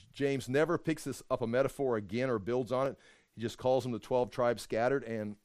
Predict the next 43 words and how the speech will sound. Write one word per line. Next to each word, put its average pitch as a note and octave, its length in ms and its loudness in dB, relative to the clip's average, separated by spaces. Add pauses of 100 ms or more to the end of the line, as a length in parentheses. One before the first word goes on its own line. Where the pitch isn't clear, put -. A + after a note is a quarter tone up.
(240)
goes A2+ 240 -2
on A2 260 0
and - 100 -18
starts G#2 240 -4
addressing G#2 400 -4
them. D#2 140 -14 (760)
Uh, B2 160 4
point D3 260 2
five, C#3+ 300 8
as B2 140 2
I A#2+ 80 -2
said B2 240 0
right A#2 160 2
here, C#3 180 0
Jesus C#3 540 -2
refers E3+ 760 2
to E3+ 280 2
the C#3+ 100 2
twelve C#3+ 300 4
tribes C#3+ 320 2
in A#2+ 80 -2
reference C3 400 2
to G#2+ 60 -12
the A2+ 80 -4
Jewish A#2+ 300 -4
people C#3 300 -2
himself B2+ 520 2 (420)
and C#3+ 120 2
spoke E3+ 280 2
of D#3 60 0
them E3 140 4
in C#3+ 180 2
the B2 60 0
present D3+ 540 4
tense, G3+ 600 0 (200)
like A2+ 220 2
they A2+ 140 2
are B2+ 180 4
the D3+ 80 -2
twelve D3+ 300 2
tribes, D3 380 4 (280)
but B2 140 2
also C3+ 460 4